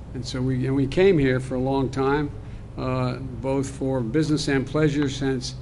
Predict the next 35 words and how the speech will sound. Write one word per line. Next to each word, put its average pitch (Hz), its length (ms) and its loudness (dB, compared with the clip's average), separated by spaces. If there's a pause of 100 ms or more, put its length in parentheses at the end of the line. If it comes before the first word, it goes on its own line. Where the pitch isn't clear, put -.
(440)
you're 139 220 2
part 147 300 2
of 135 100 0
the 131 100 0
Third 143 320 0
Circuit 135 400 -2
Court 139 220 -2
of 135 60 -2
Appeals, 151 600 0
and 120 460 -2
Delaware 139 400 0
is 127 100 0
as 123 120 -2
well, 139 280 0
and 131 100 -2
I 135 80 0
was 127 160 -4
chairman 139 380 0
of 120 80 -4
the 131 80 -2
Judiciary 123 340 -2
Committee. 107 320 -6
I 110 60 -6
spent 123 360 -2 (540)
a - 60 -6
lot 139 180 2
of 135 120 -2
time 139 440 2
in 117 120 -2
the 117 60 -4
northern 123 380 0
part 110 240 -6
of 104 80 -6
the 104 60 -8
state. 110 320 -8